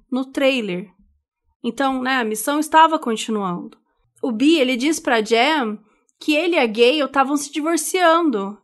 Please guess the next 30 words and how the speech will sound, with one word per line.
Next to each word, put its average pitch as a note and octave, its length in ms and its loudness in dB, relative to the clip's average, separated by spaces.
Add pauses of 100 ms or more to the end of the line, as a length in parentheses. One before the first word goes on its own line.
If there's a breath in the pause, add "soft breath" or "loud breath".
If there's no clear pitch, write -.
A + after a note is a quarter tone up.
(160)
e B3+ 60 -8
que C#4+ 120 -4
ele D#4 100 0
ia E4 80 2
poder E4 360 0
se E4+ 140 -6
casar A3 320 -4
com G#3 220 -8
ela. E3+ 320 -10 (360)
E D4 100 2
o E4 40 4
irmão E4 340 4
do C4+ 120 0
Bi, A#3 500 -2 (100)
né, A3+ 200 0
que A3+ 100 -18
conversava A3 420 0
bastante B3+ 460 -4
com - 100 -4
a A3 40 -2
Mary A3+ 360 0
Ann, A#3 280 0 (500 loud breath)
tentou F4 500 0
convencer D#4+ 540 0
o D#4+ 80 0
Bi C4+ 240 -2
a D4 80 4
voltar D#4+ 460 4
pra F4+ 180 -2
casa. A#3 640 0